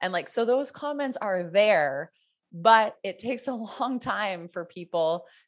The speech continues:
to, um, like, have the same belief in you that you need to have for yourself. So I guess, like, in wrapping that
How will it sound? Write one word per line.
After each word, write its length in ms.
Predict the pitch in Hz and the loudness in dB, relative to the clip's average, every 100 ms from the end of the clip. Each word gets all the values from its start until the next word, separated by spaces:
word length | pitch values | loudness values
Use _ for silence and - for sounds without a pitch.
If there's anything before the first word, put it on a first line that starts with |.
| - - | -18 -6
to, 680 | 190 170 165 160 160 165 180 - | -4 -2 -2 -2 -2 -4 -12 -10
um, 600 | 151 151 - - - - - | -8 -6 -10 -14 -20 -12 -8
like, 140 | 196 | -8
have 220 | 190 208 | -6 -6
the 60 | 202 | -6
same 340 | - 185 196 | -8 -6 -4
belief 520 | 196 170 160 180 240 - | -2 -2 -4 -10 -10 -8
in 200 | 233 226 | -8 -6
you 420 | 233 247 269 294 - _ - | -4 -4 -4 -8 -12 _ 0
that 240 | 170 - - | 0 0 -10
you 300 | 165 180 180 | -12 -8 -8
need 260 | 165 160 | -8 -10
to 80 | 165 | -10
have 320 | 156 143 135 | -4 -4 -4
for 220 | - 151 143 | -10 -12 -12
yourself. 580 | - - 135 120 - | -14 -12 -10 -10 -12
So 440 | - - 139 139 143 | -4 0 0 0 -4
I 100 | - | -4
guess, 320 | 160 185 196 180 | 2 2 2 -2
like, 180 | 160 - | -2 -4
in 140 | 170 | -8
wrapping 520 | 156 165 185 165 165 147 | 0 0 0 -4 -8 -4
that 320 | 156 160 | -2 -2